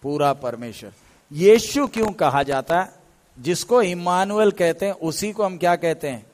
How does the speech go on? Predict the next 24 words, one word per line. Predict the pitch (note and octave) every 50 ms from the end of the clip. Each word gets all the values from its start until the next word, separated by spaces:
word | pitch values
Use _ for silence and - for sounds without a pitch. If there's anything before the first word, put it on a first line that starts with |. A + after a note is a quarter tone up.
| _ _ _ _ _ _ _ _ _ -
यीशु। | B2 C3 C#3 C3+ C#3 - C#3
यीशु | B2+ C#3 D3 D3 C#3+ - F3
का | E3+ F#3 F3+
मतलब | F3 E3 D#3 - F3+ F3
मुझे | D#3+ D3 C#3 C#3 D#3 G3+ A#3+ - - - - - _ _ _ _ _ _ _ _ _ -
पापों | C3 C3 C3 - - D#3 D#3
से | - - G#3 A#3+ C#4+ - - - - _ _ _ _ _ -
छुड़ाने | - - C3+ B2+ C3 C3 C#3
वाला। | G#2+ G2+ G2 - _ -
इसलिए | D#3 C#3+ - E3 F#3+ G3 E3+ C3 - - - - - _ -
ये | D#3 E3+ E3+
इमानुएल | D#3 - - - C3 C#3 B2+ A#2+ A#2 A#2+ A#2 A#2 B2+ C3+ C#3+ D#3+ E3+ E3+
है। | D#3 D#3+ F#3 A3 B3 C4+ B3+ - - - _ _ _ _ _ _
उसी | - D#3 D#3 D#3+ G#3+ A3
समय | - E3 F3+ F3 B2 A#2+
कौन | A#2 - D#3 E3 F3+ F3+
है? | A#2+ G2 - - - _ _ _ _ _ -
यीशु | G#2+ A2 A2+ A2 - C#3 C#3
भी | C3+ D#3 D#3
है। | D#3 D#3+ F3+ G#3 A3 G3+ - - - _ _ - F3
उसी | F3+ F#3 - A#3 A#3 G3+
समय | - G#3 G#3 G#3 G3
कौन | - - D#3+ F3 E3+ D#3+
है? | C#3+ B2+ A2+ F#2+